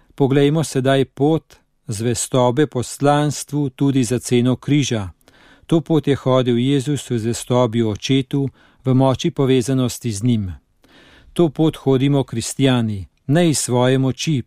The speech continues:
pač pa v moči Svetega Duha, ki nas dela Kristusu pripadne in podobno, podobne. To je deleženje Božjega kraljestva.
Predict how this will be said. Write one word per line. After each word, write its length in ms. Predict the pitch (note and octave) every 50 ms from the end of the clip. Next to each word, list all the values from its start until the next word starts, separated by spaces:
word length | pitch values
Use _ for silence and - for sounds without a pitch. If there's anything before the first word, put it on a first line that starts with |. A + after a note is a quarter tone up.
| _
pač 280 | - C3+ C3 B2+ - -
pa 120 | - B2+
v 80 | A#2+ A#2
moči 540 | A2+ A#2+ B2 B2+ C3+ C3+ - - - C3+ A#2+
Svetega 580 | - - - B2 B2 A#2 - C3+ A#2 B2 A#2+
Duha, 420 | G#2+ A2+ G2+ - - C#3 C#3+ C#3+ C3 - - - - _ - _ _
ki 160 | - - C3
nas 220 | C3 B2+ B2 G#2+ F#2+
dela 280 | C#3 C#3+ C#3+ C3+ B2
Kristusu 720 | A#2 - C3+ D3 C3 - - C#3 - - - C3+ C3 B2+ B2 -
pripadne 640 | - B2 A#2 - - B2+ B2+ B2+ B2+ A2+ C3+ C3+ C3+
in 100 | B2+ A#2
podobno, 720 | - C3 A#2+ G#2+ A#2+ A#2+ A#2 F#2+ G2 G#2 G2+ G2+ F#2 G#2 -
podobne. 580 | - B2+ A#2+ B2+ B2 A#2+ A2 A#2 A2 G#2 F#2 - - _ _ _ - - - - _ _ _ _ _
To 140 | - E3+ E3
je 100 | D3+ C3+
deleženje 880 | B2+ C3 B2+ C3+ C#3+ C#3 A#2+ B2 C3 B2 B2 B2 A#2+ A#2 A2 G2+ E2+ - _
Božjega 540 | A#2 A2 A2+ A2+ A2+ G#2 A2 B2 A#2+ A#2+ A2
kraljestva. 720 | - - A2 G#2 G#2 G#2 G#2 G2+ - - - G2+ G2 G2